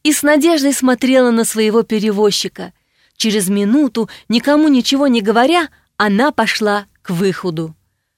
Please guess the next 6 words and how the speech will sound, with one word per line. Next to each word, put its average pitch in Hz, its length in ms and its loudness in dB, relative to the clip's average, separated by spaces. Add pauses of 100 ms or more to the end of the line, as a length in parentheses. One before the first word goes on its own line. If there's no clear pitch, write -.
(140)
Подойдя 196 420 0
к 175 80 -6
дракону, 311 600 -2
она 196 320 0
уверенно 269 480 0
сказала: 175 680 -4